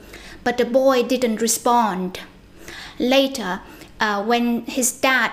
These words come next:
went to kindergarten to pick him up, uh, he also called out, "Hoàng Long, Hoàng Long, golden dragon." But the boy didn't turn his head. Finally, his dad had to yell,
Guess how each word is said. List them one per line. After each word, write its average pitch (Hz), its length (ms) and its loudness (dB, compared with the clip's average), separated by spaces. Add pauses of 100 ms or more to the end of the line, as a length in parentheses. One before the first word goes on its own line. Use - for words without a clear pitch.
(120)
went 226 360 0
to 240 160 0
kindergarten 240 720 -2
to 214 100 -8
pick 277 280 -2
him 226 200 -2
up, 226 300 2 (520)
uh, 196 340 -6 (200)
he - 180 -2
also 294 360 4
called 226 380 0
out, 196 240 0 (200)
"Hoàng 349 220 6
Long, 359 580 2 (140)
Hoàng 349 240 4
Long, 381 500 4 (300)
golden 240 420 0
dragon." 208 640 -4 (480)
But 240 180 0
the 240 100 6
boy 269 460 6
didn't 240 420 0
turn 262 320 2
his - 240 -6
head. 240 440 0 (680)
Finally, 208 960 2 (140)
his 233 200 0
dad 254 440 0
had 277 440 0
to 233 100 -2
yell, 202 480 -2